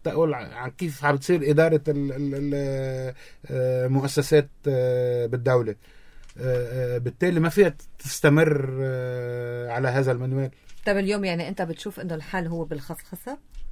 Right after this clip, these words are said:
Speaker 1: أ-، يعني أحد ال-، أحد ال-، أهضم شيء، أحد الحلول الخصخصة، وأكيد بنشوف العالم الغربي كله قدامنا، ما شايفينه كيف هو. أ-، أهضم شيء كنا بس نطرح الخصخصة، بتكون بيعوا أملاك الدولة،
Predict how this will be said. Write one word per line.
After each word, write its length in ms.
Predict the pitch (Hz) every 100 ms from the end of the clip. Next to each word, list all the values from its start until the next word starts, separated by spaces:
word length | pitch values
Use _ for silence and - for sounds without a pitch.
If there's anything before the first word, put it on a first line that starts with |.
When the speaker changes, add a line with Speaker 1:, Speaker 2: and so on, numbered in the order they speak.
| - - - - - - -
Speaker 1:
أ-، 100 | -
يعني 420 | 131 113 120 123
أحد 320 | 160 - 147 135
ال-، 1400 | 139 135 135 131 131 131 131 127 123 123 123 120 120 -
أحد 220 | 147 135
ال-، 540 | 131 127 127 127 127 123 107 - - -
أهضم 280 | 139 139 135
شيء، 400 | - 160 151 131 - _ - - - - - - - -
أحد 220 | - 113
الحلول 320 | 113 123 131
الخصخصة، 460 | 131 131 131 120 117
وأكيد 600 | 104 104 156 123 117 101 104 95 - - -
بنشوف 400 | 101 95 156 151
العالم 360 | 135 175 160
الغربي 280 | 151 190 156
كله 260 | 208 196 143
قدامنا، 420 | 139 - 151 120
ما 100 | 120
شايفينه 380 | 139 135 170 131
كيف 160 | 131
هو. 140 | 127 120
أ-، 560 | - - - - - - 78 113 - 135
أهضم 260 | 135 139
شيء 140 | 135 170
كنا 140 | 147
بس 160 | 120 135
نطرح 260 | 156 156
الخصخصة، 640 | 127 147 151 123 110 131 135 - - -
بتكون 320 | 117 - 151
بيعوا 340 | 135 165 175 143
أملاك 300 | 139 160 151
الدولة، 480 | 123 147 170 202